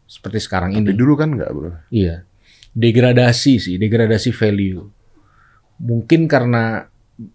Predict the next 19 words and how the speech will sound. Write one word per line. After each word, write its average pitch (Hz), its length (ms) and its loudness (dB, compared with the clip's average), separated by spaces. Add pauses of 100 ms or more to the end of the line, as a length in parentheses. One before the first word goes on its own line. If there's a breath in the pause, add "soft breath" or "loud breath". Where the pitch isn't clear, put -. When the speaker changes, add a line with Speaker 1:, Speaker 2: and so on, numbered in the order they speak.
(160)
Speaker 1:
eh, 113 300 -6
ada, 107 320 -2 (400)
eh, 107 600 -4 (880)
portal-portal 110 640 0
agama 107 320 0
ini 110 160 0
juga 135 180 2
mengadopsi 107 960 -2 (520)
hal 110 200 0
yang 104 120 0
sifatnya 123 360 -2
bukan 107 240 -2
original 98 420 -2
dari 95 240 -6
bangsa 92 380 -8
kita. 85 480 -10 (480)
Kayak 113 200 -2
misalnya 104 400 -2
ya, 92 140 -4